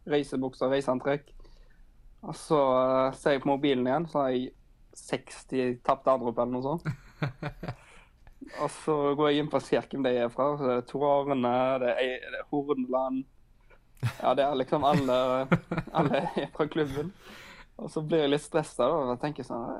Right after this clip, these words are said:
Speaker 1: «Eh, det var rart.» Og så sjekker jeg, eh, hva tid vi skal reise, og så må jeg reise for en time siden.
Speaker 2: <laughs>
Speaker 1: Og så ringer jeg tilbake og sier, liksom sier jeg, «Ja,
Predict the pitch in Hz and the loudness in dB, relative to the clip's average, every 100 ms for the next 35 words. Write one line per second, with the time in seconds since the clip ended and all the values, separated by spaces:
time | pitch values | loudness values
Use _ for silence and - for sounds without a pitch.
0 | 110 127 143 - _ - 131 123 127 143 | -8 -8 -10 -20 _ -6 0 0 2 0
1 | 202 - - 151 143 151 156 131 123 120 | 0 -8 -8 -4 -2 -2 -2 0 0 4
2 | 123 120 127 139 139 123 131 135 135 117 | 4 4 2 2 0 0 2 2 0 0
3 | 131 143 139 135 135 135 123 131 131 160 | 0 0 0 2 2 0 0 -2 -2 -2
4 | 147 127 131 120 - 151 110 - 139 - | 0 -2 -4 -6 -2 -2 0 2 2 2
5 | 165 - 180 - - 170 117 - 294 262 | -2 -2 -8 -8 -10 -8 -10 -10 -10 -6
6 | - 160 151 147 147 147 123 120 156 143 | 0 2 4 2 2 2 2 2 2 2
7 | 120 - 156 147 - 143 123 123 120 123 | 2 2 2 2 2 2 2 2 2 0
8 | 120 - _ - - - - - - _ | -2 -8 _ -20 -20 -20 -20 -20 -20 _
9 | - 160 151 127 139 127 117 117 127 143 | -12 -8 -4 0 4 4 4 2 0 -2
10 | 160 | 0